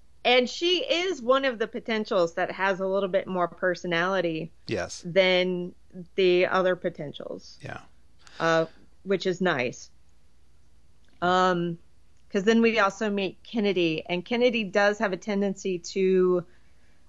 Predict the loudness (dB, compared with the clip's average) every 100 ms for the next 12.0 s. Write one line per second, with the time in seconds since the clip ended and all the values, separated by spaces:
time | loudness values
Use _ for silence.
0 | -8 2 2 2 -6 -6 2 6 6 6
1 | 4 -2 -8 -18 -10 2 2 2 -2 -6
2 | -8 -6 -8 -6 -6 -6 -10 -20 -20 -20
3 | -18 -14 -12 -12 -12 -2 2 2 2 -4
4 | -18 -10 -2 0 2 0 0 0 2 -2
5 | -6 -2 -2 -2 -6 -4 -4 -2 -4 -8
6 | -18 -6 -4 -4 -6 -20 -20 -20 -20 -16
7 | -8 -8 -2 -2 -2 -10 -8 -6 -4 -2
8 | -2 -2 -6 -10 -20 -16 -2 2 2 2
9 | -2 -6 -16 -14 -12 -10 -4 -2 -2 -4
10 | -6 -4 -4 -4 -6 -10 -16 -16 -20 -4
11 | 0 2 2 0 -8 -18 -6 -2 0